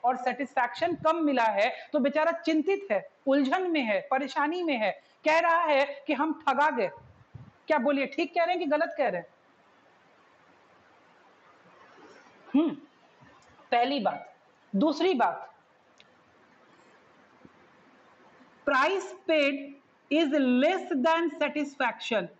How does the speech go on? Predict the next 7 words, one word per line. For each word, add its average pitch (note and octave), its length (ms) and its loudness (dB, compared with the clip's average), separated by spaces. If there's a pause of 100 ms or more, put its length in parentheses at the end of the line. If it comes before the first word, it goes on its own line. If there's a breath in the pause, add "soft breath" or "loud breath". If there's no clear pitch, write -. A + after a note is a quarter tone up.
(4000)
Price C#4+ 380 0 (140)
paid A#3+ 260 2 (200)
is D4 220 0
less D#4+ 400 2
than E4+ 320 2
satisfaction। C4+ 720 -2 (4000)
बोलिए, C#4 280 0